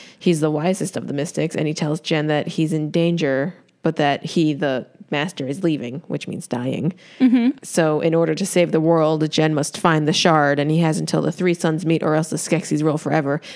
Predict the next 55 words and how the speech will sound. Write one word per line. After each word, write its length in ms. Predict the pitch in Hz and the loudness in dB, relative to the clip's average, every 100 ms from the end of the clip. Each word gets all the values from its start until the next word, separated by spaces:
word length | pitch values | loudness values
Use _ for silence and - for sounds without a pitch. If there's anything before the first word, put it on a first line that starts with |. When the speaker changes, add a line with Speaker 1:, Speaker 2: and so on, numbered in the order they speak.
| - | -4
Speaker 1:
which 160 | 214 370 | -2 0
is 100 | 349 | 0
a 60 | |
lot 320 | 381 175 226 | 0 2 0
to 100 | - | -2
throw 240 | 214 175 175 | -2 2 2
on 80 | 185 | 2
a 80 | |
kid. 380 | 185 190 185 208 - - | 2 2 2 0 -2 0
Speaker 2:
Yeah. 300 | 311 - 196 - - - | 2 2 -2 -10 -20 -2
Speaker 1:
Also, 380 | - 220 - 220 | 2 2 4 4
like, 280 | 220 202 196 | 4 2 2
the 100 | 196 | 2
guy 160 | 185 190 | 2 2
that 120 | 165 | 2
raised 280 | 170 185 185 | 2 2 2
you 80 | 165 | 2
is 160 | 151 | 2
dying. 580 | - 160 170 175 185 214 - - | 2 2 4 2 2 -2 -4 2
Speaker 2:
Yeah, 160 | 254 | 2
he's 220 | 202 233 | 4 4
like, 160 | 233 233 | 4 2
"I 60 | - | 0
should 160 | 202 240 | 2 2
have 100 | 262 | 2
told 220 | - 202 | 2 4
you 80 | 190 | 4
this 200 | 170 180 - | 2 -2 0
all 140 | 170 | 0
long 180 | 170 175 | 2 0
ago." 300 | 175 165 156 | 2 0 0
And 80 | - | 0
it's 120 | 427 | 0
like, 160 | 494 349 | 0 0
yeah, 320 | 285 254 233 | 2 4 4
some 200 | 240 403 | 2 -2
prep 320 | - 208 - | 2 0 0
time 420 | - 202 370 403 269 | 0 0 2 4 4
would 100 | 190 | 4
have 100 | 180 | 2
been 140 | 185 | 2
nice. 340 | 170 - 247 233 | 0 -2 -2 2
Speaker 1:
Yeah, 140 | 185 | 2
even 240 | - 208 | 2 2
just, 160 | 226 220 | 0 0
like, 100 | 196 | 0
an 80 | 175 | -2
extra 260 | 165 - 147 | -2 -4 -2
week 260 | 143 - | -4 -6
or 20 | - | -8
something, 220 | - 240 | 0 2
you 60 | 240 | 4
Speaker 2:
Yeah. 80 | 175 220 | 4 0
Speaker 1:
know? 60 | - _ _ - | -2 _ _ -10
Speaker 2:
So 580 | 233 - 220 214 202 147 | -4 2 4 4 2 0